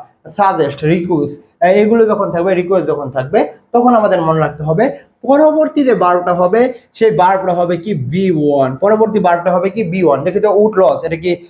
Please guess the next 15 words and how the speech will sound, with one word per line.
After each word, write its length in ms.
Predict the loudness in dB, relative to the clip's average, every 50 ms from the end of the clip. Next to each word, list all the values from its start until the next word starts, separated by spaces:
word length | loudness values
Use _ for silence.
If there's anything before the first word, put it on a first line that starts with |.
| _ _ -4
বি 180 | 0 2 2
ওয়ান 260 | 2 2 2 0 0
না, 260 | -2 -2 -2 -4 -6 -10 _ _ _ 0
লস্ট, 400 | 2 2 2 2 0 -2 -4 -4
বি 200 | -4 -4 -4 -2
টু 340 | -2 -2 -2 0 0 -2
হলো 220 | -2 -2 -2 -2 -4
না। 120 | -6 -8
তাহলে 240 | -8 -8 -6 -4 -4
আমাদের 240 | -2 -2 0 0 0
উত্তরটা 320 | 0 0 0 0 0 0
হবে 160 | 0 0 -2
কি? 260 | -2 0 0 -2 -2 -4 -12 _ _ _ _ -2
লস 320 | 0 2 2 4 2 0 -2 -6 -14 _ _ _ _ -4 0 0
ওয়াইট। 260 | 2 2 0 -2